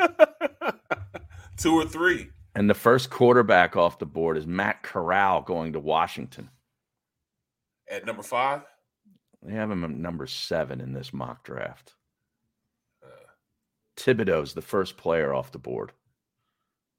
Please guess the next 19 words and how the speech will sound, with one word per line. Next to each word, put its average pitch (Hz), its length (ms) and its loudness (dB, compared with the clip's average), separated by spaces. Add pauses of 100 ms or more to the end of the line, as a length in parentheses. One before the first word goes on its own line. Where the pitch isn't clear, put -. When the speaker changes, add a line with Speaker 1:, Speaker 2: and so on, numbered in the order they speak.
(260)
Speaker 2:
Jacksonville. 65 720 -2 (1080)
Speaker 1:
Oh. 107 280 -14 (400)
Speaker 2:
Hmm. 82 200 -6 (680)
I 98 60 -6
guess 135 200 0
that's 139 220 2
where 135 120 8
we 117 140 8
are. 120 220 12
We 90 80 4
gotta 92 140 0
start 95 240 -2
looking 98 240 -4
at 82 60 -6
mock 92 320 -4
drafts 95 420 -2
now. 71 200 -14 (1600)
You 98 100 0
know? 120 240 2